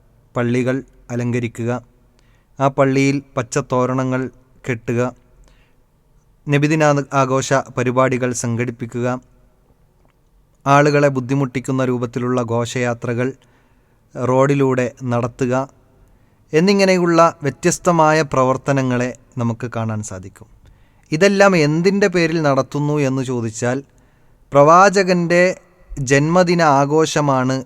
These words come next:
എന്നാണ് പറയാറുള്ളത്. എന്നാൽ ഇസ്ലാമിൽ അങ്ങനെ ഒരു ജന്മദിന ആഘോഷം സംഘടിപ്പിക്കാൻ സാധിക്കുമോ? അങ്ങനെ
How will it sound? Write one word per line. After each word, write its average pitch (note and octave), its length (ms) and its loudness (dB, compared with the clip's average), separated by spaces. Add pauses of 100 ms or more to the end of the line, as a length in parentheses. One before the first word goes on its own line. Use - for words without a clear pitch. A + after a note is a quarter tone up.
(180)
എന്നാണ് A#2+ 420 -4 (320)
പറയാറുള്ളത്. A2 680 -8 (720)
എന്നാൽ F#3 280 4 (400)
ഇസ്ലാമിൽ G3 680 4
അങ്ങനെ F3+ 260 0 (100)
ഒരു F3 120 2 (100)
ജന്മദിന D#3+ 440 0 (160)
ആഘോഷം D3 420 -2 (140)
സംഘടിപ്പിക്കാൻ C3+ 760 -4 (240)
സാധിക്കുമോ? C3 640 -4 (440)
അങ്ങനെ E3+ 300 2